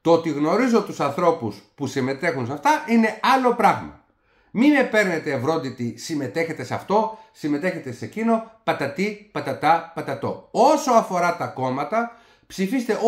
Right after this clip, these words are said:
ό,τι πιο κάτω υπάρχει, ό,τι πιο κάτω. Εδέτρος σχιστές, εκατόν εφτά άτομα, πόσοι είναι. Το Βεργή, άμα κατέβει ένας ψήφος, να γίνουν τριάντα πέντε χιλιάδες, σαράντα χιλιάδες.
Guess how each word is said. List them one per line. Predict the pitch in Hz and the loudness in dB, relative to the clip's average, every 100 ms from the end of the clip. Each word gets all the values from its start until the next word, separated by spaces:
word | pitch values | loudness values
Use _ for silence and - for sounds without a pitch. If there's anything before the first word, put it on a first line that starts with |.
| 277 | 4
ό,τι | 285 226 | 4 -4
πιο | - 202 | -2 -2
κάτω | 202 185 - | 2 0 0
υπάρχει, | 139 - 180 113 156 - | -4 -2 -4 -4 -10 -4
ό,τι | 294 339 | 0 0
πιο | 285 277 247 | 0 -2 0
κάτω. | 269 220 - _ _ _ _ | 2 0 -6 _ _ _ _
Εδέτρος | 175 180 269 247 226 | -4 0 0 0 -2
σχιστές, | - 202 208 190 | -4 -6 -4 -4
εκατόν | 156 - 208 190 | -2 -2 -2 -2
εφτά | 185 180 | -2 2
άτομα, | 175 - 95 | 2 0 -8
πόσοι | 98 123 120 | -8 -10 -8
είναι. | 107 85 - _ _ _ _ _ | -10 -12 -18 _ _ _ _ _
Το | 196 | -2
Βεργή, | 185 208 208 262 | 2 2 2 2
άμα | 196 190 | 4 2
κατέβει | 185 175 214 180 120 | 0 -2 0 -2 0
ένας | 156 196 135 | 0 0 -2
ψήφος, | - 202 196 | -4 -2 -2
να | 170 | -4
γίνουν | 175 196 190 | -2 -2 -4
τριάντα | 175 165 160 | -4 -4 -2
πέντε | 180 151 | -4 -6
χιλιάδες, | - 151 113 | -4 -4 -4
σαράντα | 139 120 | -6 -6
χιλιάδες. | 113 120 95 - _ | -6 -8 -10 -14 _